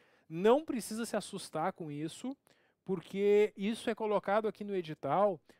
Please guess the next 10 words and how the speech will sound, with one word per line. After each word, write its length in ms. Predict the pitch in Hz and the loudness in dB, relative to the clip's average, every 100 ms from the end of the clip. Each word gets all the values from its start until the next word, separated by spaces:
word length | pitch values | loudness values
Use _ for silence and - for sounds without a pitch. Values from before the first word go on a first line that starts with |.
| _ | _
só 220 | - 226 | -2 0
pra 160 | 262 | 0
banca 360 | 202 190 220 214 | 0 0 0 2
evitar 440 | 208 202 - 190 | 0 -2 -2 0
recursos 680 | 190 208 - 202 208 - 190 | 2 -2 -4 -8 -8 -10 -18
com 160 | - 202 | -14 -10
base 540 | 165 165 180 165 208 196 | -4 0 0 -2 -8 -10
em 180 | 190 | -6
outros 400 | 170 175 - 160 | -4 -4 -6 -8
autores. 760 | 175 196 - 190 165 - - - | -6 -6 0 2 2 -2 -10 -20